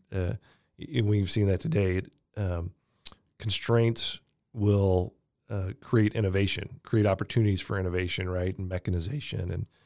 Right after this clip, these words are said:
you know, Waco right now, we've, we've got a, a large shortage. We, we,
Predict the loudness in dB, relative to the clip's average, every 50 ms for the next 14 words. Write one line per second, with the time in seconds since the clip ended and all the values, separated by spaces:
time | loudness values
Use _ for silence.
0 | _ _ _ _ _ _ -4 -2 2 2 2 4 4 4 4 6 6 6 8 8
1 | 6 8 6 6 6 6 2 0 0 0 -2 -2 0 0 0 2 2 2 2 4
2 | 2 0 -2 -6 -8 -6 -4 -2 0 2 2 2 2 0 0 -2 -6 -10 -10 -8
3 | -8 -4 -2 0 2 4 4 4 2 0 -2 -4 -8 -8 -4 -2 -2 -2 0 0
4 | -2 -2